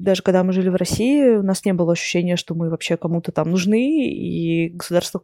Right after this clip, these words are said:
как-то нас, э, может поддержать в трудную минуту, и с этим, я знаю, сталкивается, в принципе, любой житель России, который, особенно у которого там свой бизнес или что-нибудь такое, что зависит от каких-то внешних факторов.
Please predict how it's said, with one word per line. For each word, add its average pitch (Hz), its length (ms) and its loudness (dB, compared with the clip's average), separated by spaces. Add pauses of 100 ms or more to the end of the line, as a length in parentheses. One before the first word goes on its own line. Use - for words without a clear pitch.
(120)
как-то 160 320 -2
нас, - 420 -6
э, 156 300 0
может 165 360 -2
поддержать 175 380 0
в - 80 -14
трудную 185 360 2
минуту, 202 360 0
и 180 60 0
с 175 100 -10
этим, 185 240 -6
я 170 120 0
знаю, 165 240 0
сталкивается, 165 580 -2
в - 320 -18
принципе, 170 360 -4
любой 160 380 2 (120)
житель 170 360 -2
России, 185 600 0
который, 160 500 2
особенно 170 400 2
у 156 60 0
которого 165 280 2
там 156 140 -2
свой 170 180 0
бизнес 151 420 -2
или 156 200 -6
что-нибудь - 400 -8 (240)
такое, 156 480 0 (180)
что 143 760 -2
зависит 165 480 -4
от - 60 -20
каких-то - 300 -10
внешних 165 360 -6
факторов. - 500 -8